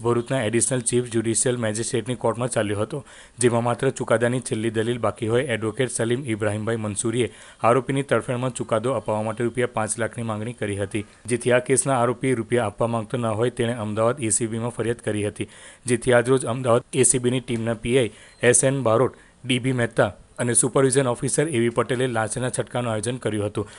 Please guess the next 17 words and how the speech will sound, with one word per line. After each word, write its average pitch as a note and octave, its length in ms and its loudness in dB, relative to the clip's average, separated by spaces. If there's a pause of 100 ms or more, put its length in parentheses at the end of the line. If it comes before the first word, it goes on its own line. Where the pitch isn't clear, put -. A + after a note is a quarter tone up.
(200)
ફરિયાદીએ C3 500 6
એડવોકેટને A#2+ 460 0
લાંચના A#2+ 420 0
પાંચ A2+ 300 -2
લાખ A#2+ 220 0
રૂપિયા A#2 280 0
પૈકી A#2 300 0 (280)
રૂપિયા B2 340 4
ચાર A#2+ 140 4
લાખ C3+ 240 2
આપવા C3 300 -2
આવ્યા A2 320 0
હોય B2 160 0
છટકા A#2 320 -2
દરમિયાન A#2+ 340 -2
આરોપી A2 400 0
એડવોકેટ A2+ 420 -2